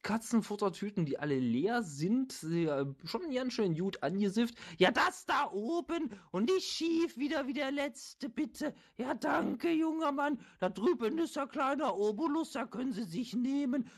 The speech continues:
Möchten Sie ein Bier trinken? Ich hab gar, gucken Sie mal da, Snuffles,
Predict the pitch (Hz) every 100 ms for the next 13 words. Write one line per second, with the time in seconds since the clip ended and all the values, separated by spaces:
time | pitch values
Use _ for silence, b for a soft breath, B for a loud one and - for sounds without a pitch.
0 | B 170 247 - - 190 247 226 131 143
1 | 190 226 220 185 - 160 147 139 208 127
2 | 131 113 120 - 117 117 B B 156 160
3 | B - 233 381 349 262 320 302 277 285
4 | 277 262 277 b b - - 302 320 294
5 | 294 - 302 311